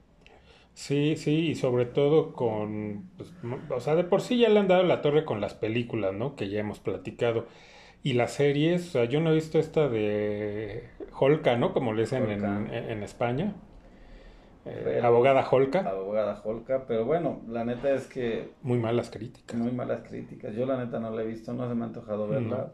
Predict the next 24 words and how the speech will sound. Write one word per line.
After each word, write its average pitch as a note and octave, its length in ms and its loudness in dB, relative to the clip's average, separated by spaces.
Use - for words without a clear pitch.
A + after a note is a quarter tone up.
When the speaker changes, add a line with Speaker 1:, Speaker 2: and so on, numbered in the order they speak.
Speaker 2:
pero - 220 -14
bueno. - 240 -14
Pues - 140 -20
a - 100 -6
ver A#2 160 -10
qué G#2+ 100 -10
pasa, G#2+ 340 -6
¿no? A2+ 140 -4
Creo C#3+ 140 -6
que B2+ 80 -12
está A#2+ 380 -4
a G#2+ 140 -6
uno B2 260 -4
o - 20 -4
dos A2 160 -4
episodios A2 360 -6
creo G#2 180 -10
que G#2+ 100 -12
de G2+ 60 -10
terminar, G2+ 520 -10
¿no? G2 260 -14
Speaker 1:
Y, B2+ 60 -6
y, G#2 960 -6
pues, - 360 -8